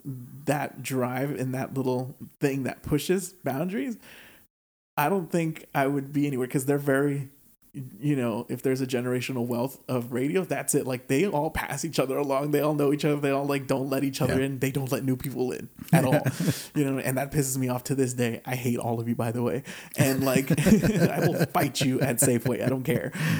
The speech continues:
Speaker 1: Um, but, like, I, I, I see that. So how do you feel like you can break that mold? Radio and politics are huge difference, you know, different, you know, things, but how are you gonna get into your radio station, so to speak?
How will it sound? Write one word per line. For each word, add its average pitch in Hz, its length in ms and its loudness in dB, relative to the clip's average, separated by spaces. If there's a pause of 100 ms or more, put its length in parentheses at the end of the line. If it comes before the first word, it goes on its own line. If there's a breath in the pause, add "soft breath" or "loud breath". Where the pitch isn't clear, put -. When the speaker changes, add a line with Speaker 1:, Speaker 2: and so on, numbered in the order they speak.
(100)
Speaker 1:
Um, 127 480 2 (540)
but, 151 320 4
like, 147 440 -2 (420)
I, 170 100 0
I, 165 360 2
I - 40 6
see 202 160 2
that. 151 140 2
So 170 100 2
how 180 300 0
do 202 100 -2
you 196 120 -4
feel 180 200 0
like 160 180 0
you 151 80 -2
can 147 180 0
break 139 360 0
that 139 220 -2
mold? 131 340 -2 (460 loud breath)
Radio 165 420 4
and 165 80 0
politics 139 400 0
are 131 100 -4
huge 160 360 0
difference, 131 560 0 (200)
you 135 140 0
know, 120 140 0
different, 135 540 -2 (180)
you 139 140 0
know, 101 160 -4 (520)
things, 156 460 2
but 127 280 0 (840 loud breath)
how 226 300 2
are 214 80 2
you 196 260 0
gonna 175 200 2
get 165 220 0
into 151 240 -2
your 160 220 2
radio 139 380 0
station, 139 480 0
so 135 160 2
to 131 80 0
speak? - 400 -4